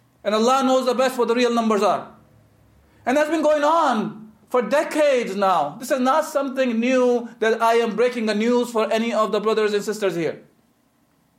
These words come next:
And nobody around the world points the finger at the Israeli government for this.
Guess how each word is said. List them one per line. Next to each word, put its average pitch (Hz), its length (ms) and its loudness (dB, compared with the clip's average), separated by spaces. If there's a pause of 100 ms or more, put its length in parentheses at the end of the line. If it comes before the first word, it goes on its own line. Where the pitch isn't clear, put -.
(1300)
And 247 160 2
nobody 269 760 0 (1080)
around 254 320 2
the 254 100 2
world 240 600 2 (800)
points 247 280 -2
the 240 120 -2
finger 240 600 0
at 202 160 0
the 220 100 -2
Israeli 220 460 0
government 190 580 0
for 165 120 -4
this. 135 360 -8